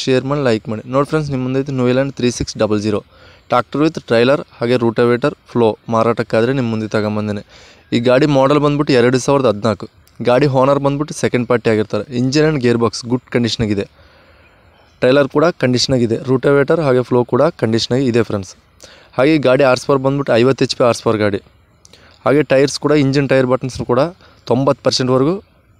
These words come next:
ಇದಾವೆ ಫ್ರೆಂಡ್ಸ್. ಬಟನ್ಸ್ ಆದರೆ ಫ್ರಂಟ್ ಆಗಲಿ ಬ್ಯಾಕ್ ಆಗಲಿ ತೊಂಬತ್ತು ಪರ್ಸೆಂಟ್ವರೆಗೂ ಬಟನ್ಸ್ ಆದರೆ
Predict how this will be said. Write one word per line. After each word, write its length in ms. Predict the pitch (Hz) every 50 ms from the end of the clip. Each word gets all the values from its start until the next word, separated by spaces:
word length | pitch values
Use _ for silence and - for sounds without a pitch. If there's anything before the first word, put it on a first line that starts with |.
| _ _ _ _ _ _ _ _ _ _ _ -
ಇದಾವೆ 160 | 123 120 123 113 -
ಫ್ರೆಂಡ್ಸ್. 200 | 113 107 101 - 104 95
ಬಟನ್ಸ್ 240 | 92 113 110 - - 110
ಆದರೆ 160 | 104 101 98 -
ಫ್ರಂಟ್ 220 | 107 110 107 101 120
ಆಗಲಿ 160 | 117 123 123 113 113
ಬ್ಯಾಕ್ 160 | 110 107 -
ಆಗಲಿ 160 | 120 127 135 -
ತೊಂಬತ್ತು 260 | 123 113 110 107 - -
ಪರ್ಸೆಂಟ್ವರೆಗೂ 420 | 107 - - 110 104 110 110 131 139 123 110
ಬಟನ್ಸ್ 240 | 101 - 113 - - 107
ಆದರೆ 140 | 113 127